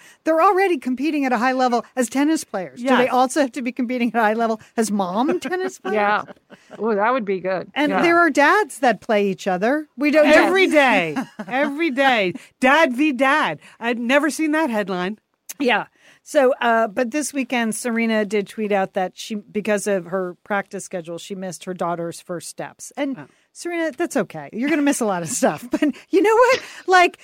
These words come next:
Speaker 1: the hundredth step, it looks just as bad as the first one. You just recreate it. Like, with Photoshop, you can do amazing things.
Speaker 2: Yes.
Speaker 1: You know, you just gotta let that stuff go.
Speaker 2: You just,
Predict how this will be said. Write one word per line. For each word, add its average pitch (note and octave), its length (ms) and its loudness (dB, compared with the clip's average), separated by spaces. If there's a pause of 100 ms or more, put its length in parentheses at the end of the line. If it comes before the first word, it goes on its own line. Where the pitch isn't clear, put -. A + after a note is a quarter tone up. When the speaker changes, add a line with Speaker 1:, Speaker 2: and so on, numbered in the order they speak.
(220)
Speaker 1:
the D#4+ 120 4
hundredth F4+ 400 2
step, E4 400 2
it C#4 80 2
looks D#4+ 220 -2
just E4 220 -2
as C#4+ 100 -2
bad A3+ 260 4
as G3+ 160 -2
the A3+ 100 2
first G#3+ 300 -2
one. G#3+ 100 0
You G#4 140 2
just A4+ 120 -2
recreate C4+ 640 4
it. C4+ 380 4 (100)
Like, D4 200 2
with D4 160 0
Photoshop, F4 680 4
you C#4 80 -6
can C#4 140 -4
do C#4 120 0
amazing A#3+ 600 -2
things. G3+ 360 -2
Speaker 2:
Yes. F3 300 -2 (260)
Speaker 1:
You F4+ 120 -4
know, E4+ 100 4
you D4 160 0
just F4 200 -10
gotta D#4+ 180 2
let B3 240 0
that F#3+ 180 -2
stuff - 360 -4
go. F#3 100 -8
Speaker 2:
You C#4+ 120 2
just, C#4 160 0